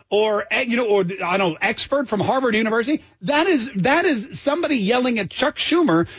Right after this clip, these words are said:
the same way Maxine Waters was yelling at her constituents to treat the Republicans just three, four years ago.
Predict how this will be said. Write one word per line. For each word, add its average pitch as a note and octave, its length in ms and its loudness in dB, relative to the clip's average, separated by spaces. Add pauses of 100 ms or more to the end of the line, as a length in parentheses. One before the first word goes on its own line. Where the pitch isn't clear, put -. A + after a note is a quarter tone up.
(120)
the A#3 200 -2
same D#4+ 500 0
way D4 280 2
Maxine C4+ 520 0
Waters A3+ 400 2
was F#3 220 2
yelling B3 400 2
at G3 80 0
her D#4+ 340 2 (320)
constituents G#3 680 0
to A#3 60 2
treat A#3+ 240 0
the A#3+ 220 0
Republicans A#3+ 600 2 (220)
just B3+ 320 -2
three, B3 200 0
four A3+ 200 0
years A3+ 280 2
ago. C3 180 -2